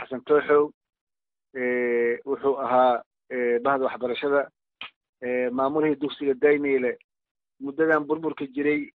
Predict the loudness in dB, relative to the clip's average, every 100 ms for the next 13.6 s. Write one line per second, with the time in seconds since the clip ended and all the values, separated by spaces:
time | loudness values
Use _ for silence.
0 | -20 -16 -6 -6 -2 0 0 -2 -16 _
1 | _ -2 0 0 -4 _ _ -2 2 2
2 | 2 0 -2 -6 -6 -6 -10 -12 -10 -6
3 | -6 -4 -4 -4 -6 -10 -2 0 0 -2
4 | -4 _ _ _ _ _ _ _ -2 -2
5 | -2 -10 -4 0 2 2 0 -2 -8 _
6 | _ _ _ _ -8 -4 -2 -2 -2 -2
7 | -2 -4 -6 -6 -6 -8 -2 2 2 2
8 | -4 -2 0 2 0 -2 -4 -6 -6 -4
9 | -4 -8 _ -18 -10 -2 -2 0 -2 0
10 | 0 0 -4 _ _ -20 _ _ -4 -2
11 | -2 -2 0 4 6 6 4 -8 -4 -4
12 | -4 -8 -6 -2 -2 0 -2 -4 _ _
13 | _ _ _ -6 -2 -2